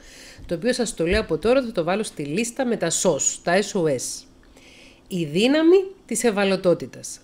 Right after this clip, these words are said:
Μια φίλη έγραψε ένα πολύ ενδιαφέρον σχόλιο κάτω από ένα άλλο βίντεο που είχαμε κάνει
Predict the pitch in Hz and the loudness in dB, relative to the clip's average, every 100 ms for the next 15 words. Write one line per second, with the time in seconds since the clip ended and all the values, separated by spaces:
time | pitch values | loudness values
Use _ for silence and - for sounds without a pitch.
0 | - 208 294 302 262 190 170 208 220 214 | -4 2 2 2 0 2 0 0 -2 -2
1 | 240 240 185 175 285 214 165 196 185 180 | -2 -2 -2 -2 0 0 -2 -2 -6 -6
2 | - 196 180 190 190 175 175 190 220 175 | -2 0 2 0 -2 -2 2 2 4 2
3 | 147 151 - 135 139 - 131 120 127 127 | 0 -4 -6 -10 -10 -12 -10 -10 -12 -4
4 | 175 349 | 0 0